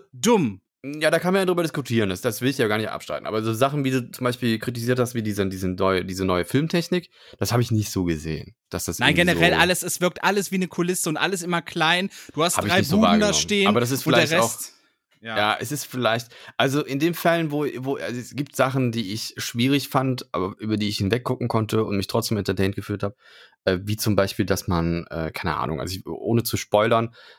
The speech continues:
Speaker 2: äh, so eine Stelle, wo dann so ein, so eine Laserschranke ist, damit die nicht weiterfahren können und die versuchen da
Speaker 1: Mitten in der
Speaker 2: irgendwie, er
Speaker 1: Wüste,
Speaker 2: versucht,
Speaker 1: ja.
Speaker 2: er versucht sie halt irgendwie
Speaker 1: <laughs>
Speaker 2: zu deaktivieren, damit der ro-, mit der durch kann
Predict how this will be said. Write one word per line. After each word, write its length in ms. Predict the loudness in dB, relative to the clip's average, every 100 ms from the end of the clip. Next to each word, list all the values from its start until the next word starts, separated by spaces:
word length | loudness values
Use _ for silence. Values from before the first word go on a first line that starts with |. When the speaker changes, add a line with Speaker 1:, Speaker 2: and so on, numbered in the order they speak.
| _
Speaker 2:
äh, 220 | -2 -2
so 100 | -2
eine 160 | 0 0
Stelle, 380 | 0 0 0 0
wo 100 | 0
dann 140 | 0
so 100 | -2
ein, 160 | -2 -2
so 80 | -2
eine 120 | 0
Laserschranke 1040 | 2 2 2 2 0 -4 -2 0 0 -2
ist, 460 | -4 -4 -4 -8 -4
damit 180 | -4 -4
die 60 |
nicht 120 | -4 0
weiterfahren 440 | 0 0 -2 -2
können 320 | -2 -4 -4
und 160 | -6 -8
die 80 | -6
versuchen 340 | -6 -4 -2
da 60 | -2
Speaker 1:
Mitten 180 | 0
in 80 | 0
der 100 | -2
Speaker 2:
irgendwie, 40 | -2
er 80 | -2
Speaker 1:
Wüste, 40 |
Speaker 2:
versucht, 340 | -2 -4 -8 -12
Speaker 1:
ja. 160 | -6 -4
Speaker 2:
er 80 | 0
versucht 320 | 0 0 0
sie 140 | 0
halt 140 | 2 2
irgendwie 440 | 0 0 0 -2
Speaker 1:
<laughs> 240 | -6 -8 -8
Speaker 2:
zu 100 | 0
deaktivieren, 680 | 2 2 0 2 4 4
damit 260 | 2 0 0
der 80 | 2
ro-, 260 | 0 -2
mit 180 | -6 -2
der 100 | 0
durch 260 | 0 0 0
kann 200 | -2